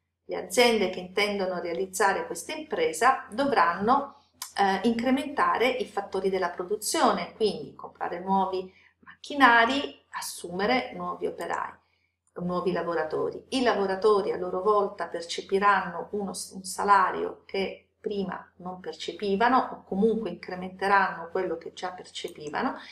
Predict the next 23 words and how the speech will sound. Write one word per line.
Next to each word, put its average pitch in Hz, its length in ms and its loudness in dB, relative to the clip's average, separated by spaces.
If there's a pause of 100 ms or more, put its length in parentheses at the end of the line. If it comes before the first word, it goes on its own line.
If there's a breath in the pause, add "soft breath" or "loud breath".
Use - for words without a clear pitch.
(200 loud breath)
e - 160 0
questo 285 280 0
si - 180 -4
traduce 247 600 0
chiaramente 233 840 -2 (100)
in 240 80 0
un 175 260 -6 (1400)
aumento 277 500 0
della - 220 -8
domanda, - 600 -12 (460)
oltre 214 460 4
che 170 280 -2
ad 190 180 -4
un 175 160 -8
aumento 190 440 -2
del 180 180 -2
risparmio 202 760 -2
che - 120 -10
permetterà 190 600 0
poi 180 360 2
alle 233 220 -2
banche 185 540 -2 (240 loud breath)
di 226 520 -2